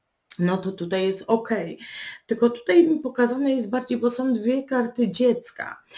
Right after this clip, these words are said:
Czyli dziecko, jeżeli będzie miało zabieg, no to, kochani, ja bym wzięła innego jeszcze lekarza, żeby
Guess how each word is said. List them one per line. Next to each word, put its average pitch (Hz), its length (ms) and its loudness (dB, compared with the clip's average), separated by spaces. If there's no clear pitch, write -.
Czyli 226 540 2
dziecko, 277 640 2
jeżeli 190 520 2
będzie 202 280 0
miało 202 320 -2
zabieg, 175 800 -2
no 226 440 6
to, 254 220 -2
kochani, 226 760 2
ja 208 280 6
bym 247 200 4
wzięła 214 580 0
innego 226 680 6
jeszcze 175 320 0
lekarza, 156 540 -4
żeby 180 200 0